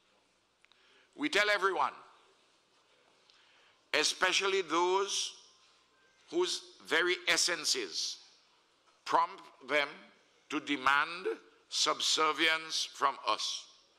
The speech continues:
those whose instincts,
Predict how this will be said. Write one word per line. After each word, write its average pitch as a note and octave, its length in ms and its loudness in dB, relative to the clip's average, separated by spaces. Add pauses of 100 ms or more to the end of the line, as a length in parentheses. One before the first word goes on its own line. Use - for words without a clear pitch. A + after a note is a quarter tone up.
(2000)
those E3+ 280 2
whose G3 200 0
instincts, F#3 600 0